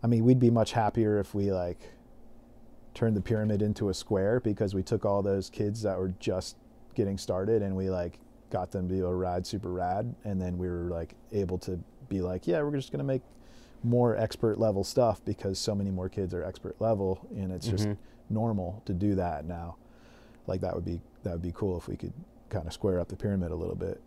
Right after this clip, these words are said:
Speaker 1: Um, but, um, but yeah, so we are, to be able to have a business model where we can appeal to a lar-, largest number of people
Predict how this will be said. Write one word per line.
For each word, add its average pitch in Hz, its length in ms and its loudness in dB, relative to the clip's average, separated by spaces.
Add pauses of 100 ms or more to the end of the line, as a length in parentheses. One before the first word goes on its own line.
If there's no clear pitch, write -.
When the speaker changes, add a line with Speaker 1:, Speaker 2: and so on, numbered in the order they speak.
(160)
Speaker 1:
Um, 87 500 -6 (1300)
but, 117 260 8 (920)
um, 90 640 0 (1600)
but 123 140 10
yeah, 120 180 10
so 117 220 6
we 117 420 8
are, 101 520 4 (1400)
to 117 120 6
be 120 240 12
able 117 220 10
to 110 580 4 (420)
have 120 180 4
a - 20 2
business 123 360 6
model 107 400 6
where 104 220 2
we 107 120 2
can 98 360 -2 (520)
appeal 120 440 6
to 113 240 4
a - 20 4
lar-, 107 460 4
largest 123 400 6
number 107 240 4
of 95 120 0
people 110 600 6